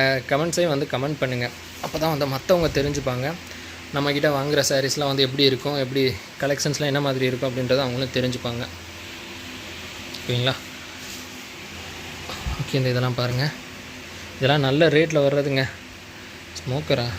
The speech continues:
இந்த பாவிலாம்? பாருங்களேன், இதெல்லாம் வந்து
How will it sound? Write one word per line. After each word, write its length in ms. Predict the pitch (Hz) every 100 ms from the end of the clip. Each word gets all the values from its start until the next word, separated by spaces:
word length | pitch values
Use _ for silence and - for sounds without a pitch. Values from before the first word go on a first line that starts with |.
| - - - -
இந்த 120 | 127 -
பாவிலாம்? 400 | 123 120 120 120 - - - - - - - - - - - - - - - - - - - - - - - - - - - - - - - - - - - - - - - - - - - - - - - -
பாருங்களேன், 340 | 139 131 127 135
இதெல்லாம் 240 | 135 156
வந்து 240 | 147 143